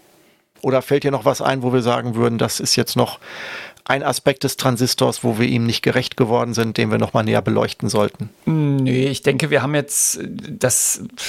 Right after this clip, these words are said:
Speaker 2: genug, genug erzählt. Es ist, wie gesagt, kompliziert. Wir hab-, hatten ja das Thema elektrische Schalter. Da gibt's natürlich noch, äh, Exoten. Dort ist die Leuchtdiode erwähnt. Man kann natürlich auch,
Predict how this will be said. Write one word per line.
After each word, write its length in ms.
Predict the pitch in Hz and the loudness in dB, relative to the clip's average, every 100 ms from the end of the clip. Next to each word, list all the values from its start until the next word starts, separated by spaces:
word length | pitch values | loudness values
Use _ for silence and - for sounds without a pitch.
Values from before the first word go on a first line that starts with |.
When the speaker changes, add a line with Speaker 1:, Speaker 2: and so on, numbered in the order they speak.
| - | -10
Speaker 2:
genug, 680 | - 135 131 143 - 120 - | -4 0 0 -2 -6 -6 -8
genug 300 | - 135 147 | -2 0 0
erzählt. 600 | - - - 156 180 185 - | 0 -2 0 0 0 0 -4
Es 160 | - | -6
ist, 280 | 143 - - | -4 -4 -4
wie 60 | 143 | -2
gesagt, 320 | - 135 - | 2 2 0
kompliziert. 720 | 135 - 120 - 214 214 - | -2 -2 -2 0 2 0 0
Wir 100 | 151 | -2
hab-, 160 | 139 | 0
hatten 200 | 135 - | -2 0
ja 100 | 151 | 2
das 160 | 143 - | 0 0
Thema 400 | 156 147 147 143 - - - - - | -2 2 2 0 -10 -18 -18 -12 -2
elektrische 560 | 139 147 - 139 131 | 2 2 0 -2 0
Schalter. 720 | 117 139 160 185 160 147 143 139 | -2 0 0 2 0 0 0 -4
Da 340 | - - - - - | -12 -12 -14 -6 0
gibt's 220 | 139 - | 0 2
natürlich 340 | 135 135 120 | 0 2 2
noch, 380 | 127 117 - - | 2 -2 -6 -4
äh, 360 | - - - - | 0 0 0 0
Exoten. 840 | - - - 180 196 - 170 165 - - - | -2 0 0 2 0 0 -2 -2 -6 -18 -8
Dort 140 | - 143 | -2 0
ist 100 | - | 2
die 80 | 131 | 0
Leuchtdiode 640 | 139 160 - 151 151 147 | 2 0 -2 -2 0 2
erwähnt. 420 | 139 131 143 143 | 0 0 0 0
Man 140 | 127 120 | 0 0
kann 160 | 135 | 2
natürlich 440 | 127 127 127 123 - | 0 0 -2 0 0
auch, 320 | 123 120 | 0 0